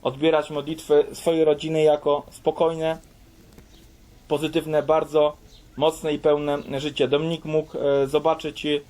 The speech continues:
czyściec. Tam zobaczył cierpiących dwóch młodych ludzi z sąsiedniego miasta.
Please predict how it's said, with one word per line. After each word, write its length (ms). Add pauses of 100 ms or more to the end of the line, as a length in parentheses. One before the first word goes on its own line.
(200)
czyściec. 560 (320)
Tam 180
zobaczył 400
cierpiących 640 (600)
dwóch 220
młodych 320
ludzi 260
z 80
sąsiedniego 560
miasta. 460